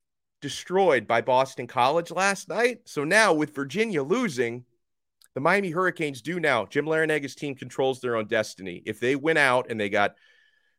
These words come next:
three games left now, or was it two games left now? They got Florida State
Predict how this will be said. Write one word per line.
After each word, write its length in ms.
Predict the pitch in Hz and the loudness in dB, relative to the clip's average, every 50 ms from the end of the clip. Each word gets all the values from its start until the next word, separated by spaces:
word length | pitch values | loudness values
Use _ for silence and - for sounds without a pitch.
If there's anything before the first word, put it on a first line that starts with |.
| _ _ | _ _
three 260 | - 131 143 180 185 | -6 -4 -4 -4 -2
games 520 | 160 180 175 175 175 175 170 165 - - - | 0 2 2 2 2 0 -4 -8 -12 -12 -4
left 360 | - 139 147 143 131 - - | 2 4 4 4 4 2 -2
now, 240 | - 117 107 104 107 | 0 2 2 4 4
or 140 | 120 123 127 | 4 2 2
was 160 | 127 131 120 | 0 -2 -6
it 100 | 120 104 | -8 -12
two 180 | - - 220 233 | -8 -6 -6 -2
games 360 | 202 147 110 98 98 - - | -2 -2 -4 -4 -8 -6 -6
left 180 | 107 95 - - | -6 -4 -4 -4
now? 100 | 101 101 | -4 -4
They 120 | 104 104 | -2 0
got 260 | 104 104 104 - - | 0 0 -2 -2 -6
Florida 320 | - 139 139 165 180 165 160 | -6 -4 -2 0 0 -2 -4
State 560 | - - - 160 160 160 156 156 156 143 | -6 -6 -2 0 0 2 2 0 -2 -4